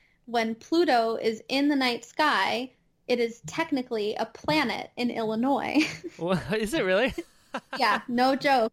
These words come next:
Speaker 1: If it's visible in the night sky, Pluto is a planet in Illinois. So if you're upset about it not officially being a planet by the definition of what a planet is,
Speaker 2: Sure.
Speaker 1: uh, just go to Illinois and you'll be fine.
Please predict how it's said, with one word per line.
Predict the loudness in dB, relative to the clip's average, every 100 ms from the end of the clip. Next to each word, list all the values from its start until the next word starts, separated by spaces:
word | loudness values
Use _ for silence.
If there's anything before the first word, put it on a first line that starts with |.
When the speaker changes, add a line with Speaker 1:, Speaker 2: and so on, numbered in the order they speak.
| -4 -4
Speaker 1:
If | 0
it's | -2 -2
visible | -4 -4 -2 -2
in | -2
the | -2
night | -2 -4
sky, | -2 0 2 0 -4 -10
Pluto | -6 -2 -2
is | 0 -2
a | -2
planet | -2 0 -2 -2
in | 0
Illinois. | 0 0 0 0
So | 0 2 4
if | 2 0
you're | -2
upset | -2 0 0
about | 2 2 2
it | -2 -4 _ _
not | -2 0
officially | -2 -2 -2 0 0 0 -4 -8 _ _
being | -4 -2 -2
a |
planet | -6 -2 0 0 -2 -2 0
by | 0
the | 0
definition | -2 -2 -4 -4 -4
of | -4 -2
what | -2
a | -2
planet | -2 -2 0 0
is, | 2 4 2 0 -6
Speaker 2:
Sure. | -2 0 2
Speaker 1:
uh, | 2 2 2 -2 _ -8
just | -8 -4
go | -2
to | 0
Illinois | 0 0 0 -2 -4 -6 -8 -4
and | -4
you'll | -4
be | -6 -4
fine. | -4 -4 -4